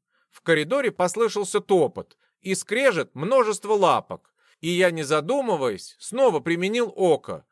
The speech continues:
после чего побледнел еще больше. «Мы в ловушке. Крысы заполонили проход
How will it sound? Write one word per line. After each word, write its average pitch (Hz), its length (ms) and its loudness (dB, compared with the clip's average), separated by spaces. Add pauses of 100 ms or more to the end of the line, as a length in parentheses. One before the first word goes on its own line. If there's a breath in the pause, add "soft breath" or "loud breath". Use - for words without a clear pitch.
(220)
после 156 400 -2
чего 185 520 0 (160)
побледнел 175 600 0
еще 220 380 0
больше. 127 560 -2 (420)
«Мы 180 200 -2
в 202 40 0
ловушке. 185 760 0 (340)
Крысы 196 400 0
заполонили 175 640 0
проход 143 640 -2